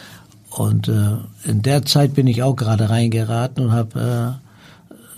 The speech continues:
das lag mir natürlich. Und, äh, ich sagte, gerade Hamburg hat es verdient, solche Gebäude zu bekommen, weil wir eben doch sehr anglophil sind hier.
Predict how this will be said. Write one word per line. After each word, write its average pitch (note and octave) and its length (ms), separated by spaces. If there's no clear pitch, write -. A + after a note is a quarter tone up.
das G#2+ 260
lag A2+ 320
mir F#2+ 320
natürlich. A2 420
Und, G#2+ 180
äh, A2 180
ich - 140
sagte, A2 300
gerade G#2 380
Hamburg A#2+ 420
hat - 160
es G#2+ 140
verdient, A#2+ 440
solche G#2+ 340
Gebäude A2 460
zu A2+ 160
bekommen, B2 480
weil A2 240
wir A#2 320
eben A2 300
doch A2+ 380
sehr G#2 140
anglophil G#2+ 440
sind F2+ 240
hier. D#2 160